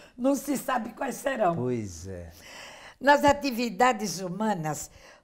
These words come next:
Speaker 1: por que somos movidos ao ter e não ao ser?
Speaker 2: Então, porque, é, eu acho que, é,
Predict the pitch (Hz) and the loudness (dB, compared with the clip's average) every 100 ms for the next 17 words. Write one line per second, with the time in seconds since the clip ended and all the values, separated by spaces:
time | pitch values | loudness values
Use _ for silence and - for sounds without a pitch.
0 | _ 285 311 339 320 - 311 277 254 202 | _ -6 -6 -4 -6 0 0 2 -2 -2
1 | 214 196 160 254 185 180 - - 180 180 | 0 0 0 -2 -2 -4 -6 -4 -2 -2
2 | - - _ - 277 226 208 - - - | -4 -16 _ -6 -4 -4 -6 -12 -20 -20
3 | _ _ _ _ _ 196 202 196 196 185 | _ _ _ _ _ -12 -6 -2 -2 0
4 | 170 156 - - 160 131 - _ _ _ | -2 -4 -8 -8 -8 -8 -14 _ _ _
5 | - - - _ - _ _ _ _ _ | -20 -20 -20 _ -20 _ _ _ _ _
6 | _ 330 196 - - 104 107 170 160 196 | _ _ -20 -18 -12 -10 -10 -12 -8 -2
7 | 202 180 175 175 156 - 156 165 165 - | -2 0 0 0 0 -2 -2 -2 -4 -10
8 | - 165 156 160 - 165 156 165 165 | -8 -4 -2 -4 -8 -8 -6 -8 -10